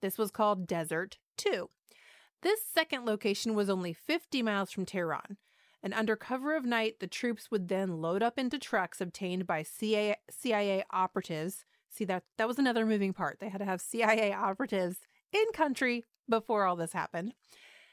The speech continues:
And the ones that they originally had were now captives at the American embassy, so they had to get some new guys in there. So anyway, they would load up into these trucks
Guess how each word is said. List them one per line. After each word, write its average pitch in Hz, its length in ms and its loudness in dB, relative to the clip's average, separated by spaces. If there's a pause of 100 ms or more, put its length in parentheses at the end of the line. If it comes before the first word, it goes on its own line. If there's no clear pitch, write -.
(120)
And 202 300 0
the 196 80 2
ones 208 240 0
that 208 160 -2
they 196 200 0
originally 370 460 0
had 302 260 0
were 302 140 0
now 233 220 0
captives 320 640 -2 (140)
at 180 140 -10
the 175 100 -2
American 165 320 -4
embassy, 269 560 0 (240)
so - 120 -18
they 170 80 -6
had 170 120 -2
to 175 60 -8
get 160 120 -10
some 156 180 -8
new 269 140 0
guys 254 300 0
in 240 100 0
there. 226 300 0 (480)
So - 160 0
anyway, 330 280 2
they 247 140 4
would 202 140 0
load 339 200 2
up - 140 -2
into 247 160 -2
these 175 240 -8
trucks - 540 -2